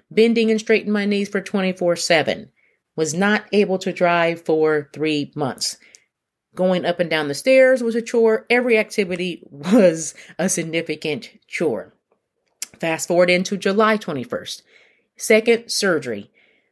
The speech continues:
That procedure actually took two surgeries. The first one was able to repair the tendon, insert a cable. The second surgery, you had to take that cable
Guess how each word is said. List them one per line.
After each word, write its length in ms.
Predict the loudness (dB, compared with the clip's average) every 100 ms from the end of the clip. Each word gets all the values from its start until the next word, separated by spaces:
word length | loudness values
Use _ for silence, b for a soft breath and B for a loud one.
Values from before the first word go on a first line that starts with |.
| _ 0
That 220 | 0 2
procedure 600 | 0 0 0 0 2 0
actually 260 | 0 -2 -2
took 200 | -2 -2
two 160 | -4
surgeries. 580 | 0 2 2 0 -14 -20 _ _ _ _ _
The 140 | -6 -2
first 320 | 0 0 -2
one 160 | -4
was 140 | -2 0
able 360 | 0 0 -4
to 240 | -4 -6 -6
repair 800 | -8 -6 0 2 2 0 -2 -8 B -8
the 60 |
tendon, 680 | -2 0 0 2 2 0 -6 _ -8
insert 460 | -6 -2 0 2 2
a 60 |
cable. 540 | 0 2 2 2 -2 -2
The 120 | -6
second 400 | -2 -2 -2 -2
surgery, 680 | 0 2 0 0 0 0 -4 b b b b
you 180 | -4 -2
had 240 | 0 0 0
to 60 |
take 340 | 0 -2 -2 0
that 220 | -2 -2
cable 580 | -2 -2 0 -4 -4